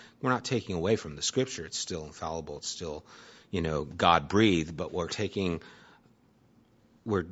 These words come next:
diminishing the passage and what it's conveying when we just say, "Oh, it's the Bible," um, because it's more than that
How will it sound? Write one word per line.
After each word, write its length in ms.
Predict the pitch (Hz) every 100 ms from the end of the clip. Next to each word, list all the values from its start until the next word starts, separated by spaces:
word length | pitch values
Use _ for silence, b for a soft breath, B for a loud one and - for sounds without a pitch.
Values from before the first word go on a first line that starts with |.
| 98 - -
diminishing 560 | 104 104 110 - 104 85
the 80 | -
passage 600 | - 92 87 - 80 80
and 120 | 80
what 160 | 80
it's 260 | 76 - -
conveying 560 | - 80 73 71 69 82 _ - _ _
when 160 | - 80
we 80 | 78
just 300 | 80 - -
say, 180 | 80 71
"Oh, 120 | 92
it's 160 | - -
the 80 |
Bible," 440 | 76 71 71 - 104 B B B B B -
um, 280 | 78 73 76
because 300 | 76 85 76
it's 300 | 78 - - -
more 340 | 95 90 87 76
than 200 | - 69
that 200 | -